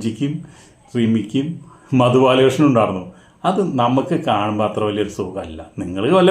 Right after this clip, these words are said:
കുക്കിംഗ് പ്രോഗ്രാമിലൊക്കെ കൊണ്ടുപോയിട്ട് കാണിക്കൂ. ഇതുപോലെ ഒരു കുട്ടിയുടെ കയ്യിൽ നിന്ന് മാത്രം നിങ്ങൾ ഇങ്ങനെയുള്ള, ഏഹ്, സാ-, ഭക്ഷണ സാധനങ്ങൾ മേടിച്ചിട്ട് അത് നിങ്ങൾ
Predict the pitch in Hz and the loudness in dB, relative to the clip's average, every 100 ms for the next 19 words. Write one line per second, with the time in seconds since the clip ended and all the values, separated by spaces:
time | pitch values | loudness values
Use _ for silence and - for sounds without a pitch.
0 | 180 175 - 170 170 - - - 151 156 | 4 2 4 2 2 -4 -12 -2 2 4
1 | 151 147 151 151 156 156 151 143 139 139 | 6 6 6 6 4 4 4 4 4 2
2 | 135 113 101 104 90 - - 120 120 127 | 2 2 0 -4 -8 -12 -2 0 2 4
3 | 127 165 180 170 160 156 156 147 143 143 | 4 4 4 2 4 4 6 6 6 4
4 | 143 139 131 127 127 123 127 127 123 123 | 2 2 2 0 0 0 2 2 2 0
5 | - - - - 123 131 123 123 120 120 | -4 -16 -8 0 2 4 4 4 2 0
6 | 120 117 131 120 123 120 123 127 127 - | -2 -2 2 2 4 2 2 4 4 2
7 | - 120 123 120 120 101 147 147 131 | -2 -2 -4 -2 -2 2 4 4 4